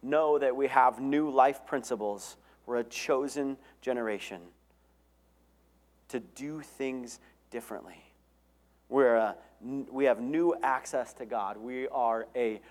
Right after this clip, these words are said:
royal priesthood. We have a new government. We are a holy nation because it's Jesus' kingdom.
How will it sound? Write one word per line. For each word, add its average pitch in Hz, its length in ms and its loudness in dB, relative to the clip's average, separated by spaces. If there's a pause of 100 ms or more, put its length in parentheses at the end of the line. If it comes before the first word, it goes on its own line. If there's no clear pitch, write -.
(120)
royal 127 720 2
priesthood. 110 640 -10 (2000)
We 147 100 4
have 143 120 8
a 123 160 4 (180)
new 165 500 0
government. 123 720 0 (800)
We 123 80 -4
are 123 80 6
a 110 80 6
holy 156 480 2
nation 117 440 -4
because 113 360 -2
it's 117 200 -6 (320)
Jesus' 117 1040 -8 (400)
kingdom. 92 460 -12